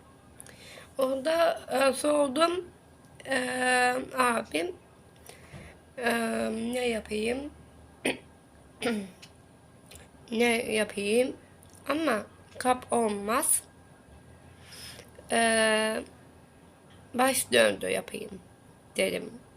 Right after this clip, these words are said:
Abi kötüm oldu, başım döndü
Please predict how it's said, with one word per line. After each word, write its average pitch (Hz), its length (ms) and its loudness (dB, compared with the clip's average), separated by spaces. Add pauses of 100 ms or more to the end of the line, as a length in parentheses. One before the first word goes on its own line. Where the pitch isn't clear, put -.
(460)
Abi 220 460 -2
kötüm 233 500 0
oldu, 220 420 -2
başım 208 440 -2
döndü 208 640 -2